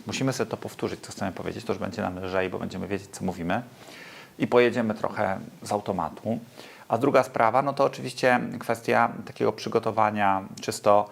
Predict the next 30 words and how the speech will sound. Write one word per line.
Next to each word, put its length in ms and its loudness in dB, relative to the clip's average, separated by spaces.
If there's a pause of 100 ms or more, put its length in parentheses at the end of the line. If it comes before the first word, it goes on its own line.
(500)
e, 220 0
psychofizycznego, 920 0
czyli 440 -4
na 80 -2
przykład 500 0
przed 240 -2
wejściem 640 0 (400)
głębokich 440 -2
oddechów 400 -2
kilka, 360 -4 (100)
rozgrzania 500 0
aparatu 340 0
głosowego, 600 -4 (600)
e, 300 0
taka 360 0
rozgrzewka 840 0
językowa, 600 0
można 340 -2
się 260 2
na 120 -2
przykład 280 -2
do 100 -2
siebie 360 0 (500)
parę 260 0
razy 280 4
uśmiechnąć. 600 -2
Ja 80 -2
wiem, 340 0
że 160 -8
to 280 2